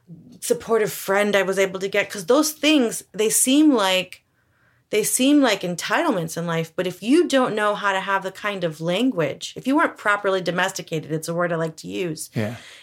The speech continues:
Speaker 1: If you weren't learn-, if you weren't modeled by your parents to use constructive, successful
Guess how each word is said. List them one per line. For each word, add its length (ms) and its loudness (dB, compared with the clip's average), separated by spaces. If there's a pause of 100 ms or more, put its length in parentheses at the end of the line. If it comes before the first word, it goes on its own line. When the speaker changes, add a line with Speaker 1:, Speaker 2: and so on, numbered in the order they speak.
Speaker 1:
If 80 -12
you 160 6
weren't 320 4 (440)
learn-, 560 0
if 160 -8
you 120 2
weren't 220 2 (720)
modeled 600 2
by 80 0
your 140 -2
parents 520 -2
to 140 -6
use 500 -4 (600)
constructive, 920 -2
successful 1000 -4